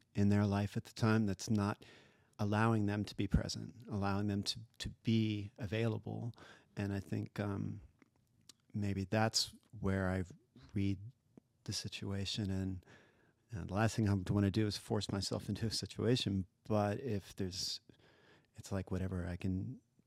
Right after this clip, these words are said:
do to help kind of thing. But I, I know that there's been times in my life that there's, I would not have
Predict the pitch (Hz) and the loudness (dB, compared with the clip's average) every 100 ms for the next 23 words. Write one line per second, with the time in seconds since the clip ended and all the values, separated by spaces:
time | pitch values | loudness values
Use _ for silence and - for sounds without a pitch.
0 | _ - 92 85 80 - 98 - 113 123 | _ -8 -6 -4 -4 -4 -6 -4 -4 -2
1 | - 151 156 113 107 - _ _ - 92 | 0 0 2 0 -2 -4 _ _ -8 -6
2 | 101 104 107 113 107 95 95 104 - 98 | -6 -6 0 4 4 2 -2 -2 0 2
3 | 139 131 110 107 101 120 107 - 98 90 | 4 4 4 2 4 4 4 0 0 0
4 | 90 - - _ - - 92 98 - 104 | -4 -6 -8 _ -16 -10 -8 -6 -2 0
5 | 101 101 98 92 90 - - | 2 0 0 -2 -6 -8 -16